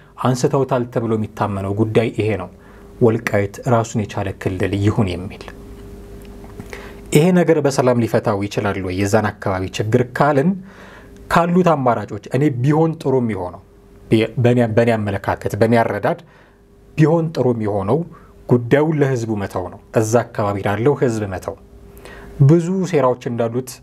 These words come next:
ጠፍቶኝ አይደለም። የትክክለኛ እዛ ቦታ ላይ ያለው ህዝብ ቁጥር ማን ነው? ቁጥሩስ ምን ያህል ነው የሚለው ጉዳይ ብዙ ሴራዎች የተሰሩበት ጉዳይ መሆኑ ጠፍቶኝ አይደለም። ግን ከኔም ከጠቅላይ ሚኒስትሩም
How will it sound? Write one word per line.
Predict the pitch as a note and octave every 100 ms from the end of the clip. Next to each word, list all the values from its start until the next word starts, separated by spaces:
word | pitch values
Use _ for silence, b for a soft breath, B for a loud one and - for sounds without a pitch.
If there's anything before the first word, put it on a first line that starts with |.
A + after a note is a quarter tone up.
| -
ጠፍቶኝ | A#2 - B2 G2+
አይደለም። | F#2 F#2+ G2 - - B B B B - B2
የትክክለኛ | A2 A2 G#2 G2 F#2+ G2 - - - - - - D#3 D3+ C#3+
እዛ | A#2+ C3+
ቦታ | C3 C3+ C3+
ላይ | B2+
ያለው | A#2 A#2+ A#2 A#2
ህዝብ | A2 C3 B2+ B2
ቁጥር | B2+ C3 F3 F#3 B B B B
ማን | A2 A#2+ C3+ C#3
ነው? | F3 G3+
ቁጥሩስ | - C#3+ D3+ C#3+
ምን | C3 C3
ያህል | C3 C3 B2
ነው | A#2+
የሚለው | G#2 G#2+ A#2 B2
ጉዳይ | A#2+ B2+ - E3+ E3+ b b b b
ብዙ | B2 D3 D#3+
ሴራዎች | E3 D3+ C#3 D3+
የተሰሩበት | C#3 C3 C3+ B2 A#2 A#2
ጉዳይ | A2 G#2+ G#2
መሆኑ | G2 G#2 B2
ጠፍቶኝ | A#2+ - C#3+ G2
አይደለም። | G2+ G#2+ A#2+ C3
ግን | B2 E3 G3 - B B B B - -
ከኔም | - C#3+ D3+ D#3+ F3 - - - - - - - - - - - - -
ከጠቅላይ | C3+ D3 D#3 D#3
ሚኒስትሩም | D#3 D3 D3 - B2